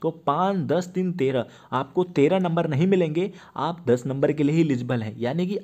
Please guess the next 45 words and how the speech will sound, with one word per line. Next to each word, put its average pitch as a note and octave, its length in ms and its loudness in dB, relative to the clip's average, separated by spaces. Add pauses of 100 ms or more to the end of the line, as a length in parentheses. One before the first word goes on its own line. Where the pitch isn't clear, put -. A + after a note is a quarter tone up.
आप F3+ 340 -2
इस A#3+ 140 0
क्राइटेरिया D3 560 0
से E3 140 -4
मैक्सिमम D3 520 -4
दस B2 180 -2
नंबर D3 240 2
ही D#3+ 80 6
ले D#3+ 140 2
सकते C#3 320 -10
हैं। A#2+ 140 -6 (360)
जैसा E3+ 260 4
कि B2+ 220 -4 (220)
अगर F#3+ 180 0
हम G3 120 0
मान E3 200 -2
लेते E3 220 -2
हैं E3 180 0
आपने D3 420 -4
एनसीसी C3 420 -2
का E3 140 -2
सी F3 240 -4
सर्टिफिकेट D#3 500 -4
भी D3+ 100 -2
किया C#3+ 220 -2
है F3+ 220 -2 (240)
और D3+ 180 2
एनसीसी D#3+ 520 -2 (240)
या D#3+ 100 2
फिर A3 200 0
स्काउट F3 340 -2
गाइड E3+ 240 0
का G#3 100 2
सर्टिफिकेट C#3 480 -6
किया C3 220 -6
है F3+ 200 -6 (260)
तो D3+ 80 -6
आपको C3+ 420 -6
पाँच, C3 360 -6
तीन, F3+ 300 -4
आठ B2+ 260 -4
नंबर A2+ 280 -4
मिलेंगे। G#2 440 -8 (500)
यदि G3+ 320 0 (240)
आपने, D#3 360 -6